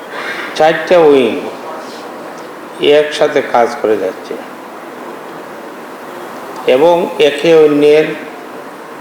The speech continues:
সম্পূরক হিসাবে কাজ করে যাচ্ছে, যেটার উদাহরণ আজকে এখানে এই ডায়াসে দেখা যাচ্ছে। আমাকে মাননীয় প্রধানমন্ত্রী এবার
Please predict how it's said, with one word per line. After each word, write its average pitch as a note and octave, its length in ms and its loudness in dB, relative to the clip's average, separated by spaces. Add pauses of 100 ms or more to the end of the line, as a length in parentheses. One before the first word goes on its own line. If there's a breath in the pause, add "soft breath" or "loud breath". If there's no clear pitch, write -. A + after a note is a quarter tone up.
(360)
সম্পূরক C#3 500 2 (100)
হিসাবে C3 260 4 (100)
কাজ A#2+ 160 2 (100)
করে A2 200 2
যাচ্ছে, G2 280 -2 (460)
যেটার B2+ 400 4 (800)
উদাহরণ C#3 500 4 (100)
আজকে A#2 240 -2 (120)
এখানে A2+ 280 0 (420)
এই A#2+ 80 2 (680)
ডায়াসে B2 440 2 (140)
দেখা F#2+ 260 -2
যাচ্ছে। - 280 -10 (3250)
আমাকে G3+ 360 2 (160)
মাননীয় D#3+ 480 4
প্রধানমন্ত্রী D#3 720 4 (680)
এবার B2+ 340 6